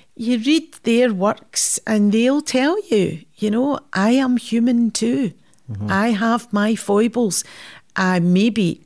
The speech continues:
Speaker 1: just have spent a lot more years and a lot more time on working on them and recognising them and being able to rein them in from time to time." But even they would tell you, y-, you know,
Speaker 2: Mm-hmm.
Speaker 1: they haven't mastered it either.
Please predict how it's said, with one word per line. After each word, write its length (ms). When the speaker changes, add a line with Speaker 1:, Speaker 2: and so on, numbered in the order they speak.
Speaker 1:
just 260
have 140
spent 560
a 100
lot 560
more 200
years 360
and 80
a 100
lot 140
more 120
time 460
on 300
working 500
on 220
them 180
and 240
recognising 720
them 160
and 120
being 180
able 240
to 140
rein 260
them 140
in 320
from 140
time 260
to 80
time." 300
But 100
even 240
they 160
would 160
tell 240
you, 160
y-, 80
you 80
know, 80
Speaker 2:
Mm-hmm. 100
Speaker 1:
they 60
haven't 400
mastered 440
it 60
either. 300